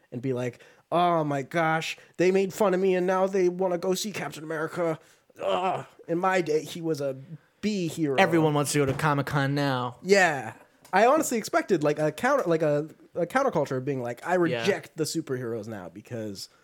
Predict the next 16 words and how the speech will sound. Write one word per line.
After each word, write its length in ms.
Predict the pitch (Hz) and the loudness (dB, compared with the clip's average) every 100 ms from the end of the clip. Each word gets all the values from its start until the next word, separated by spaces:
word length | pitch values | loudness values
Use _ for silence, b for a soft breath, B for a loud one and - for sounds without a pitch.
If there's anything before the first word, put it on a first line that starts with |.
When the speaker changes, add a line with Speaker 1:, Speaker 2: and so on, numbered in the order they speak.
| b b _ | b b _
Speaker 1:
now 220 | - 143 147 | -6 -2 -2
it's 120 | - | -4
popular." 600 | - 139 - 113 78 65 | -4 -4 -4 -10 -10 -12
Speaker 2:
That's 220 | 110 120 | -14 -14
its 140 | 107 117 | -14 -8
own 420 | 123 123 110 95 | -8 -8 -10 -12
villain 300 | 113 110 110 | -10 -10 -10
origin 340 | 110 101 113 | -12 -14 -16
story. 480 | 107 - 101 110 123 - | -16 -14 -14 -14 -16 -16
Speaker 1:
Yeah, 240 | - 135 359 - | -10 -8 -10 -12
could 240 | - 359 | -10 -10
be. 160 | - 277 - _ _ _ _ _ _ _ - - - - | -10 -12 -14 _ _ _ _ _ _ _ -20 -20 -20 -16
Speaker 2:
Like 180 | 117 - | -14 -12
Syndrome 520 | - 123 107 101 131 - | -12 -10 -10 -12 -16 -20
from 260 | 101 135 - | -20 -20 -20
Speaker 1:
<laughs> 120 | _ | _